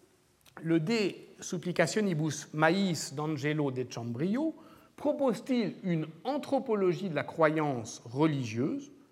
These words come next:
que je tiens pour profondément novatrice parce qu'elle est comparée, parce qu'elle tient compte effectivement de cette capacité qu'a le christianisme de convertir le temps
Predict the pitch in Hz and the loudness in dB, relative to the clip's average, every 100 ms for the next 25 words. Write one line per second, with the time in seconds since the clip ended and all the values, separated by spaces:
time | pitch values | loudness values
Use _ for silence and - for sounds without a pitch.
0 | _ - - - 160 185 214 202 139 156 | _ -20 -14 -2 2 4 4 4 4 2
1 | 135 120 117 - 156 165 147 151 147 135 | 4 2 0 -2 -2 2 2 2 2 4
2 | 151 135 - 277 294 - - - _ _ | 6 4 2 -2 -4 -10 -14 -18 _ _
3 | _ _ _ _ _ _ _ _ _ _ | _ _ _ _ _ _ _ _ _ _
4 | 151 - 170 143 143 240 202 170 131 - | -10 0 0 0 0 0 2 2 0 -4
5 | - - - _ _ _ _ _ - 160 | -6 -20 -20 _ _ _ _ _ -2 -2
6 | - 190 165 190 165 - 151 131 220 214 | 0 0 2 4 4 4 -2 0 0 0
7 | - 220 175 160 151 160 170 175 156 - | 0 0 2 2 0 -2 0 2 0 -2
8 | 143 - 180 185 175 - 170 - 185 - | -4 0 0 0 -2 -6 -8 -4 -4 0
9 | 180 165 139 147 - 165 - 165 180 175 | 0 0 -2 -4 -4 -4 0 0 0 -2
10 | - 143 135 143 156 120 - - - - | -4 -4 0 6 6 6 -2 -18 -12 0
11 | 247 240 202 180 - 208 190 151 123 - | 4 8 6 4 -2 0 2 2 -4 -12
12 | - _ _ - 147 190 190 - 180 | -20 _ _ -2 6 6 6 2 2